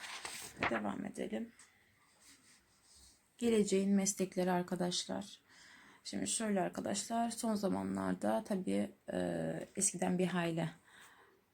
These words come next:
e, değiştiğimizi söyleyebiliriz.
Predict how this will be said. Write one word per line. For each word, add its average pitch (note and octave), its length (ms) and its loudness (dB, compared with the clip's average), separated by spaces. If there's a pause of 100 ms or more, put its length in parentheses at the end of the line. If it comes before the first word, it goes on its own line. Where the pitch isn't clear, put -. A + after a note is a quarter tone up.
(200)
e, E3 760 2 (1800)
değiştiğimizi E3+ 560 6
söyleyebiliriz. D3+ 1000 -4